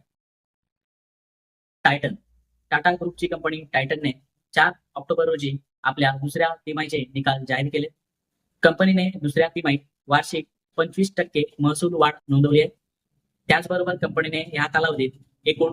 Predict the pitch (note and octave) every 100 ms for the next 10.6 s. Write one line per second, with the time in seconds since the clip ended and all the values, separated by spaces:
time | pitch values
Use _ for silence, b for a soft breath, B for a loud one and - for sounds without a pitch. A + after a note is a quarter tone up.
0 | - - D#3 F3 - F#3 F#3 - - D3
1 | D#3+ - D#3 D3 - C#3 C#3 E3 - _
2 | _ _ _ _ E3 F#3+ F3+ E3 D#3 D3
3 | E3 E3+ D#3+ - _ D3+ D3+ F3 F3 D#3
4 | D3+ F3 F3+ D3+ D#3+ - - C3 - -
5 | D3+ D3 C#3+ - _ _ _ F3+ F#3 D#3+
6 | E3 D3+ D#3+ - - E3+ - F3+ - D3
7 | D3 D3 D3 C#3 B2 D3 D3+ D3+ - _
8 | _ _ _ _ _ _ _ _ - F3
9 | F3+ F3+ F3+ F3 D3 C#3 D#3 D#3 C#3+ D#3
10 | D3+ C#3 - _ - D3+